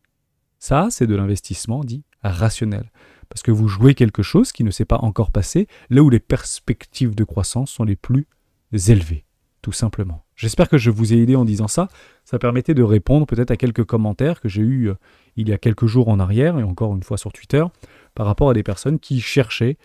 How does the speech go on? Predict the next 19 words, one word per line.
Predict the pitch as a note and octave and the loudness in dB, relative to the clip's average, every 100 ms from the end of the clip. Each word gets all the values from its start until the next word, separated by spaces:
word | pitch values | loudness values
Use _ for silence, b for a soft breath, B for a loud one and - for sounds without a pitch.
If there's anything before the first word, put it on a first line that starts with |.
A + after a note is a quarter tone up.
| b b | b b
à | B2 | -2
vendre | A2 C#3+ C3+ | 2 4 4
ce | B2+ C3 | 2 0
marché | A#2+ - - | -2 -4 -6
maintenant | G2 A2 - D#3+ A3 b b | -2 -4 -2 -4 -4 b b
pour | - B2 | -4 0
pouvoir | C#3+ C#3 | 4 4
maximiser | A#2+ D3 - D3 C#3 C#3+ | 4 2 -2 -4 2 2
leurs | B2 | 2
chances | - D3 B2 | 0 -2 0
de | A2+ | 0
pouvoir | A#2+ A#2+ G#2+ | 0 0 0
renforcer | F#2+ C3 C3+ A#2+ - A#2+ | 0 0 0 -4 -4 -4
un | A2+ G#2 | -4 -4
tout | - | 0
petit | G3+ C#3 - | 2 2 -2
peu | G#2+ | -8
plus | G2+ | -10
bas, | G2 C3+ | -2 -2